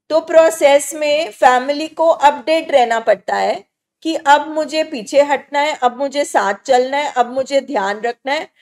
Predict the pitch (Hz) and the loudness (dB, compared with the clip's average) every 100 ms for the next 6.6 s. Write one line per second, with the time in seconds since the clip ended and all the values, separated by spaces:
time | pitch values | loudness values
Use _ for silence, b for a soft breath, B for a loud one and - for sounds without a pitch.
0 | _ - 302 320 285 294 339 - 320 302 | _ -4 4 4 4 0 0 0 0 0
1 | 311 311 285 269 294 339 320 320 - 302 | -2 -8 -10 -4 -2 -2 -2 -4 2 4
2 | 285 294 349 349 311 240 196 208 - 165 | 6 6 2 0 4 2 2 -6 -10 -12
3 | 160 _ _ _ _ - 262 262 302 330 | -12 _ _ _ _ 2 4 4 2 2
4 | - 269 269 285 302 311 311 269 254 277 | 4 2 0 0 2 2 2 0 0 2
5 | 269 247 285 277 294 294 269 262 - 220 | 2 2 0 -6 -8 -4 -2 -2 -2 -2
6 | 202 220 208 160 156 131 | -2 -4 -4 -4 -8 -14